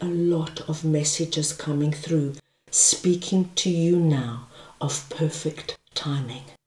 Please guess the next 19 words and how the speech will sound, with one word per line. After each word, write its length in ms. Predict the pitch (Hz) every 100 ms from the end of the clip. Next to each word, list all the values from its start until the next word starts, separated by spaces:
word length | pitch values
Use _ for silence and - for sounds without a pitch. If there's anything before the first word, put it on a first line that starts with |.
| -
of 220 | 165 156
fertility, 1080 | - - - 156 - - 180 170 - 139 113 -
of 260 | 147 - - - -
energy 640 | 165 165 170 - 170 160 156 -
being 380 | 165 160 151 139
ripe, 340 | 131 - - - - -
of 180 | 151
you 340 | 156 156 160 196
now 540 | 185 143 135 113 117 - - - - 143
just 480 | 151 151 175 - -
tapping 560 | - 190 180 214 208 -
into 260 | 180 -
that 200 | 180 180 175
energy 560 | 175 156 147 - 127 - - - - -
and 220 | 160 151
using 540 | 151 147 170 165 185
the 120 | 165 147
law 340 | 143 156 165
of 160 | 165